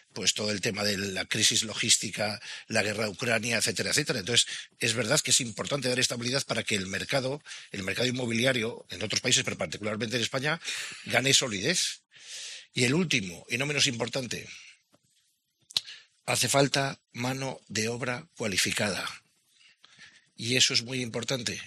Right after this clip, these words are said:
El mercado inmobiliario le ha pasado una cosa que a los demás mercados no les ha ocurrido. Todos los demás han tenido sus altibajos. Pero es que el movil-, el mercado inmobiliario en España hubo un momento en el que desapareció, lo cual no es normal. ¿Qué es lo que ocurre?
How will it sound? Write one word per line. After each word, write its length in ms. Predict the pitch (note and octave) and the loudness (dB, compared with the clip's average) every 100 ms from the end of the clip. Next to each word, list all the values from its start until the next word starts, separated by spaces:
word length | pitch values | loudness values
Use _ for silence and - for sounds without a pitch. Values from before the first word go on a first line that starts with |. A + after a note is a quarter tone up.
| - | -8
El 120 | G#2+ | -6
mercado 400 | G#2+ G#2 D3+ E3 | -4 -2 0 0
inmobiliario 800 | D#3+ D3+ C#3 C#3 C3+ A#2+ C3 - _ - - - - _ _ _ - - | 0 0 2 4 2 2 -4 -8 _ -20 -20 -20 -20 _ _ _ -20 -10
le 100 | A#2+ | -4
ha 40 | B2 | 0
pasado 260 | C#3+ D3 | 2 2
una 140 | D3+ C3+ | 2 -4
cosa 220 | D3 D3+ | -2 0
que 60 | C#3 | 0
a 20 | |
los 100 | A#2+ | -2
demás 220 | A#2 C3+ | -2 -2
mercados 560 | C3 A#2 C#3+ C3 B2+ - | -2 0 2 4 2 2
no 240 | A#2+ A2+ | -4 -4
les 160 | C3+ B2+ | 2 2
ha 60 | |
ocurrido. 420 | A2+ G2+ D3+ D3 - - | 0 -4 -4 -4 -10 -4
Todos 180 | D3+ D#3 | 0 2
los 140 | E3 | 0
demás 240 | C#3+ D3+ D#3 | -2 -2 -4
han 120 | D3 | -4
tenido 200 | D3+ D3+ | -2 0
sus 140 | C3+ | 0
altibajos. 600 | B2+ A2+ B2 D#3+ - - - - - - | -2 -4 -4 -4 -4 -8 -8 -14 -16 -14
Pero 140 | - D#3 | -4 -2
es 60 | |
que 80 | G3 | 0
el 40 | |
movil-, 340 | F3+ D#3 C#3+ C#3 | -2 -4 -4 -6
el 60 | C3 | -6
mercado 240 | B2 D3+ | -6 -4
inmobiliario 340 | D#3+ E3 D#3+ D#3 | -2 -2 -2 -2
en 80 | D3 | -2
España 400 | - D#3+ D#3 - | 0 -2 -4 -4
hubo 180 | D3+ E3 | -2 -2
un 60 | |
momento 200 | D#3 E3 | -2 0
en 80 | F3 | 2
el 60 | D#3 | 4
que 80 | D3 | 6
desapareció, 640 | C3+ A#2 B2 A#2+ G3 G#3 _ | 6 4 2 2 2 0 _
lo 140 | C3 | -4
cual 180 | B2+ F3+ | 2 4
no 100 | F3+ | 4
es 60 | E3+ | 2
normal. 500 | C#3+ C#3 G3+ D3+ - - - - - - | 0 2 2 2 -6 -16 -14 -12 -12 -6
¿Qué 220 | - E3+ F3+ | 4 8 8
es 60 | |
lo 120 | F3 | 6
que 60 | E3 | 4
ocurre? 480 | D#3+ F3+ D3+ F#2+ | 4 6 6 4